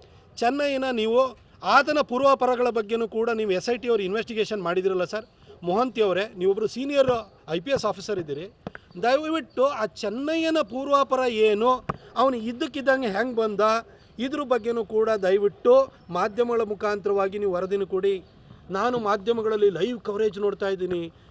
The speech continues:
ಯೂಟ್ಯೂಬರ್ಸ್ ಹೇಳ್ತಾ ಇದ್ದಾರೆ, ಸೋಷಿಯಲ್ ಮೀಡಿಯಾದಲ್ಲಿ ಇದ್ರ ಬಗ್ಗೆ ನೀನು ಯಾಕೆ ಮಾತಾಡಿಲ್ಲ ಅಂತ ನನ್ನೂ ಕೇಳ್ತಾ ಇದ್ದಾರೆ. ನಾನು ಧರ್ಮಸ್ಥಳದಲ್ಲೇ ಓದಿದವನಾಗಿ ಅದ್ರ ಬಗ್ಗೆ ಒಂದಷ್ಟು ಜ್ಞಾನವನ್ನು ಇಟ್ಕೊಂಡು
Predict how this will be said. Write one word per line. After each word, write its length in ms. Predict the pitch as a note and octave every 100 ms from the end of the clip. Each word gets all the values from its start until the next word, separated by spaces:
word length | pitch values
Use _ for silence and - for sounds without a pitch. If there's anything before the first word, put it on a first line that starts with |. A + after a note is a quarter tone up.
| -
ಯೂಟ್ಯೂಬರ್ಸ್ 540 | A3 A3+ A#3+ A#3 A3
ಹೇಳ್ತಾ 260 | G#3+ G#3+ G3
ಇದ್ದಾರೆ, 320 | G3 F#3+ F3+ E3 - - -
ಸೋಷಿಯಲ್ 320 | A#3+ A#3+ B3+
ಮೀಡಿಯಾದಲ್ಲಿ 400 | A#3+ A#3+ A#3 A#3
ಇದ್ರ 120 | A3+
ಬಗ್ಗೆ 240 | A#3 A3+ A3
ನೀನು 180 | A#3 B3+
ಯಾಕೆ 120 | A#3
ಮಾತಾಡಿಲ್ಲ 420 | A#3 A3+ A3+ A3
ಅಂತ 120 | A3+ A3+
ನನ್ನೂ 280 | G3 A3+
ಕೇಳ್ತಾ 300 | A#3 G#3+ G#3
ಇದ್ದಾರೆ. 240 | G3+ F#3+ F3 - - - -
ನಾನು 220 | G#3 A#3
ಧರ್ಮಸ್ಥಳದಲ್ಲೇ 640 | G3+ A3 B3+ - A#3+ A#3 A#3+ A#3 G3
ಓದಿದವನಾಗಿ 540 | A3+ A#3 A3 A3 A3
ಅದ್ರ 160 | A3+ G3
ಬಗ್ಗೆ 240 | F#3 G3
ಒಂದಷ್ಟು 400 | A3+ G3+ A3+ C#4
ಜ್ಞಾನವನ್ನು 480 | A#3 F#3+ G3 A3 G#3+
ಇಟ್ಕೊಂಡು 460 | G3 - G#3+ A3